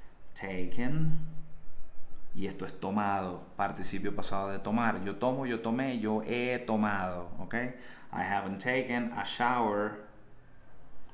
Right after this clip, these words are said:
y luego today. I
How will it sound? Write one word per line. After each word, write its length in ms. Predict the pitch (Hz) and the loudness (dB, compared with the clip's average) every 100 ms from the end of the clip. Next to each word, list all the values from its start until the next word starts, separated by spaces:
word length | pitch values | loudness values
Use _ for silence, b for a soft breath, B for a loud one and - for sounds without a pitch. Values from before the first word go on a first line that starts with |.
| B B B | B B B
y 100 | - | -10
luego 580 | 90 90 92 101 - - - | -6 -6 -4 -6 -8 -16 -18
today. 560 | - 85 87 69 76 - - - - - - B B B | -12 -10 -10 -10 -12 -14 -14 -8 -4 -4 -6 B B B
I 100 | - | -8